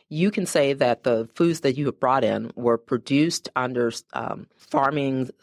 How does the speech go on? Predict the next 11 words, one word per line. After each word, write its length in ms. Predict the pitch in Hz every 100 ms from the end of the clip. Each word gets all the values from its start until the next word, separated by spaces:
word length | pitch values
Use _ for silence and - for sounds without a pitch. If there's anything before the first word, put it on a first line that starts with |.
| - -
uh, 160 | 123 -
standards 560 | - - 151 147 135 131
similar 380 | - 143 139 135
to 180 | 135 143
the 440 | 131 120 113 113
United 320 | 113 120 117
States, 400 | - 127 120 151 -
that 160 | 135 139
they 100 | 123
were 160 | 117
processed 760 | - - 170 196 - 139 -